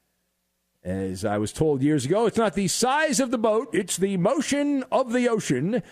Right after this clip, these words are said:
The tide helped Bailey Zappi for a half. And then in the second half, not so much. Now, final point. We're gonna pivot away from the Patriots and the Steelers because the N B A held this Fugazi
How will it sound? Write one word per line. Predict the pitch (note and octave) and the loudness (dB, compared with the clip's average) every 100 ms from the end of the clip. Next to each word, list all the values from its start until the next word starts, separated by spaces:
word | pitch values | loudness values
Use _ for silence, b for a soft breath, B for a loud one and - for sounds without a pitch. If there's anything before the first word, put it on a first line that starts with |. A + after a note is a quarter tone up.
| B | B
The | D3+ E3+ | -2 -2
tide | - - A3 A#3+ C4 C4+ | -2 0 2 2 2 2
helped | G#3+ F3+ A3 A3 - - | 0 0 0 -2 -6 -4
Bailey | C3 G#3 G#3 F#3+ | 0 2 2 2
Zappi | D3 C#3+ A#2 - _ _ _ _ _ _ _ - | 2 0 -4 -8 _ _ _ _ _ _ _ -2
for | A3+ | 0
a | C#3+ | 2
half. | C#3+ - - - _ _ | 0 -2 -12 -20 _ _
And | A#2 C3+ | 0 2
then | C#3 C3+ | 0 0
in | A#2+ | -2
the | A#2+ | 0
second | D3 B2+ A#2+ | 0 2 0
half, | A2 | -2
not | A#2+ A2+ | -2 -2
so | C3 | -2
much. | C3+ - B | -2 -4 B
Now, | E3+ A#2+ | -2 0
final | F#3+ E3+ | 0 0
point. | - - _ _ _ _ _ | -2 -6 _ _ _ _ _
We're | - | -2
gonna | C4 A3+ | 0 0
pivot | - D4+ D#4 C#4+ | 0 0 2 2
away | A#3+ F#3+ C#3+ A#2+ C#3+ - b b _ | 4 2 2 2 0 -4 b b _
from | E3 D#3+ | 0 2
the | D#3 | 2
Patriots | G3+ G#3 G#3 G3+ F#3 F3+ | 2 0 0 2 2 0
and | D3+ C#3+ | 0 0
the | |
Steelers | C3 - F#3+ F3+ F3 E3+ D#3 - b b b D3 | 0 0 0 4 4 4 2 -4 b b b -4
because | D3 E3+ D#3+ C3+ | 0 2 0 0
the | D3+ D3+ D3 C#3+ C#3+ F3 | 0 0 0 -4 -6 0
N | A#3 A#3 | 0 2
B | G3+ | 0
A | G3 G3+ F3 | 2 2 2
held | D#3+ F#3 E3 C#3+ | 2 2 0 0
this | D3+ - | 0 -2
Fugazi | - C#3+ B2 F#3+ A#3 G3+ G#3 G3 | -2 -2 0 2 2 2 2 -2